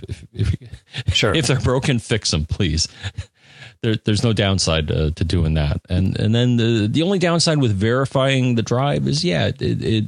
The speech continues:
Speaker 1: wedges your system for a while, even with an S S D, I would say, or maybe not, Dave. I don't know. On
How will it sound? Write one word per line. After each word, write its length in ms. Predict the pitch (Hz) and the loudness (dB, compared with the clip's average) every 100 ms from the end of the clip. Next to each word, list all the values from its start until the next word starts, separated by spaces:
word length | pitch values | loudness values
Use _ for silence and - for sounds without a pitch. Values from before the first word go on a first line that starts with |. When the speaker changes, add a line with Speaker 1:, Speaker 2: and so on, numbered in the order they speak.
| - | -6
Speaker 1:
wedges 580 | 113 120 113 123 120 101 | -4 0 2 2 2 2
your 100 | 104 | 0
system 360 | - 87 - 67 | 0 -2 -4 -6
for 120 | - | -4
a 40 | |
while, 280 | - - - - | -4 -2 -4 -4
even 260 | 120 120 127 | -2 0 2
with 120 | 113 | 0
an 100 | 110 | 2
S 180 | 107 - | 0 0
S 160 | 110 - | -2 0
D, 220 | 120 127 | 0 0
I 80 | 135 | 0
would 180 | 131 - | -2 -2
say, 200 | 139 147 | -2 0
or 60 | 139 | 0
maybe 240 | 151 214 | 0 0
not, 180 | 208 190 | 0 0
Dave. 220 | - 76 | -2 -2
I 60 | 90 | 0
don't 100 | 143 | 0
know. 180 | 165 78 _ _ _ _ _ _ _ _ _ _ _ | 0 -4 _ _ _ _ _ _ _ _ _ _ _
On 100 | 139 | 0